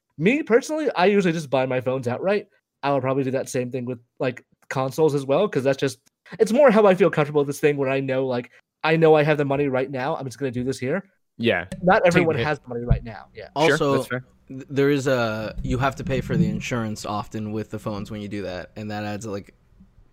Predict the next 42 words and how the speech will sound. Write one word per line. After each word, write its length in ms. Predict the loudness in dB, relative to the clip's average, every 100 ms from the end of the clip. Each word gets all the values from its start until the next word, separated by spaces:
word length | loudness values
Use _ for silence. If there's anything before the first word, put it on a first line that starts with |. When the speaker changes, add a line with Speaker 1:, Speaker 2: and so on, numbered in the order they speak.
| _
Speaker 3:
ten 200 | -12 -10
bucks 400 | -10 -12 -12 -20 _ _
a 60 | -10
month. 340 | -10 -12 -16 _ _ -20 _ _ _ _ _ _
So 120 | -14
I 20 | -14
just 120 | -10
wanna 160 | -10
throw 180 | -6 -4
that 260 | -2 -4 -8
out 120 | -8
there. 180 | -10 -10 _ 2
Speaker 2:
No, 160 | 2
thank 200 | 4 0
you, 60 | -2
Speaker 3:
People 160 | -4 -2
Speaker 2:
Gavin. 180 | -2 -2
Speaker 3:
don't 40 |
Speaker 2:
No, 120 | -2
I 120 | -2 -2
Speaker 3:
account, 240 | -6 -10
Speaker 2:
don't, 100 | -12
Speaker 3:
account 280 | -10 -10 -8
for 100 | -8
that. 260 | -8 -12 -20 _ -20 -14 -14 _ _ _ _ _ _
Speaker 2:
To 80 | -8
account 320 | 0 0 2
for 80 | 2
that 140 | 0
ten 160 | -4 -4
bucks 200 | -6 -8
a 40 |
month. 320 | -12 -12 _ _ _ -2
Speaker 1:
Yeah. 80 | 0
Speaker 2:
Get 100 | 0
it 60 |
together. 420 | 0 0 0 -6 _
You 80 | -6
know 80 | -2
what 100 | -2
I 20 |
mean? 220 | -2 -4